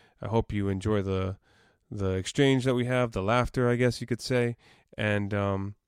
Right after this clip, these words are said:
we'll go ahead and start that episode, and then we'll catch you guys on the other end.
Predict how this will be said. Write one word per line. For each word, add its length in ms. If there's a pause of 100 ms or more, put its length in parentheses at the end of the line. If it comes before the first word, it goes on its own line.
(460)
we'll 200
go 120
ahead 140
and 100
start 300
that 140
episode, 480
and 160
then 140
we'll 200
catch 300
you 60
guys 260
on 100
the 120
other 220
end. 260